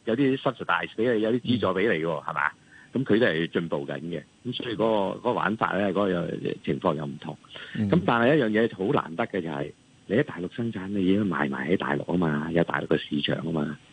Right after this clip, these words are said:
Speaker 2: 嗯。
Speaker 1: 噉呢樣嘢就係一個優勢。噉所以咧，
Speaker 2: 嗯。
Speaker 1: 我覺得咧，你話，喂，嗱，我哋咪搬晒去其他東南亞國家啊，搬晒去嗰啲一帶一路沿線啊，諸如此類，某一啲得。實際上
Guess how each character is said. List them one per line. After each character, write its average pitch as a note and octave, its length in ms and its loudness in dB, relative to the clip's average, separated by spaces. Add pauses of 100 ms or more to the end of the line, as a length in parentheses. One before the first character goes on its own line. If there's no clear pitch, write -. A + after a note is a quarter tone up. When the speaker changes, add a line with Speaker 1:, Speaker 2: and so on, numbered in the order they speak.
(200)
Speaker 2:
嗯。 A2 40 -6
Speaker 1:
噉 G#2 60 6
呢 G#2 80 8
樣 G2 180 4
嘢 D2+ 280 -4
就 D#2 100 -6
係 D2+ 480 -6 (160)
一 - 120 0
個 D#2+ 80 2
優 E2+ 220 2
勢。 C#2 280 -4 (480)
噉 D3+ 40 6
所 D3 140 4
以 B2 80 2
咧， C3 140 0
Speaker 2:
嗯。 A2 80 -2
Speaker 1:
我 G2 120 -2
覺 G2+ 220 -2
得 A#2+ 320 0
咧， F#2 80 0
你 F#2+ 40 0
話， E2+ 160 2
喂， G2+ 220 0 (360)
嗱， F2 120 -4
我 G2+ 100 2
哋 A2+ 60 2
咪 G2+ 100 2
搬 B2+ 280 2
晒 G2+ 160 0
去 G#2 180 4
其 - 180 -2
他 A2+ 240 2
東 A#2+ 140 -2
南 E2+ 140 2
亞 G2+ 160 0
國 G#2 140 2
家 A#2 140 0
啊， G#2+ 360 2
搬 A2+ 180 2
晒 G2+ 200 2
去 G2 340 4
嗰 G#2+ 140 -4
啲 A2 320 0
一 - 20 -4
帶 G#2 160 0
一 - 20 2
路 G2+ 120 -2
沿 D#2 180 -14
線 G2+ 280 -2
啊， G#2+ 180 0
諸 A#2 140 -4
如 G2+ 60 2
此 F#2+ 220 -2
類， F2+ 120 2 (340)
某 F2 200 4
一 A#2 60 2
啲 A2 140 6
得。 G#2 160 2 (280)
實 F2+ 100 0
際 F#2 180 2
上 D2 140 -2